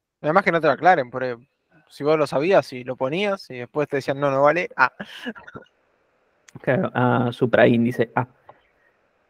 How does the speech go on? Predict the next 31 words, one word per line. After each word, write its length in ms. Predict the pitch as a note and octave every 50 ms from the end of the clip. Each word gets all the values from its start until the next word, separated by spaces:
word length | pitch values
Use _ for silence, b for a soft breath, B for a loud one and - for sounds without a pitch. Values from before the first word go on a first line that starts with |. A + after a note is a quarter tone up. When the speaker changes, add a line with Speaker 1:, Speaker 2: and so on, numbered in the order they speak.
| _ _ _ _ _ _ _ _ _ _ _ _ _ _
Speaker 2:
Entonces, 1700 | B2+ B2+ B2+ B2 A#2+ B2+ A#2+ A2+ A2+ A2+ A2+ A2 - - A2+ A2+ A2+ A2+ A2+ A2+ A2+ A2+ A2+ A#2 A2+ A2+ - - - - - - - - _ _ _ _
a 140 | - B2 B2
ver, 260 | A#2+ A#2+ A2+ A#2 A#2 - _ _ _ _ _ _ _
¿cuál 160 | - A#2+ B2
es 80 | B2+
el 100 | A#2 A#2
chiste? 240 | A#2+ A#2+ A#2 - - - _ -
Acá 200 | A#2 B2+ C3 C3+
tenemos 360 | C#3 C#3+ D3+ D#3 D#3 D#3 C#3
diez 180 | C3+ C#3+ C3
centímetros 500 | - C3 C3 C3 D3 D3+ C#3+ B2+ C3 B2+
de 80 | B2 A#2
diámetro, 440 | A#2 A2+ A2+ A#2 A2+ - - A#2 _ _
o 20 |
sea 120 | _ - A#2
que 40 | A#2+
esto 120 | A#2 A#2+
mide 240 | A#2 B2+ C3 C3+ C3 - _ _ _ _ _ _ _ _ _ _ _ _ _ _ _ _ _ _ _ _ _ _ _ _ _ _ -
diez 340 | A#2 A2+ A2+ A2+ C3 C3+ C3+
centímetros 440 | B2+ A#2+ B2+ C3+ C3 B2+ B2+ B2 B2+
de 60 | C#3
diámetro 420 | D3+ D3+ C3+ C3 C3 D3 D3+ - -
y 100 | B2+ B2
la 120 | A#2+ A#2
separación 680 | - B2+ A2+ - A#2+ A#2+ B2+ - - E3 F3+ F#3 F3+ - -
es 140 | B2 B2+ B2
de 120 | C#3 C3
cero 220 | C3 - C#3+ C#3+ C3
coma 180 | B2+ A#2 A#2 A2+
cuatro 240 | A#2+ A2+ - A#2
milímetros, 580 | A2+ A2+ A2+ A2+ A2+ A2 A2 - A2 B2+ -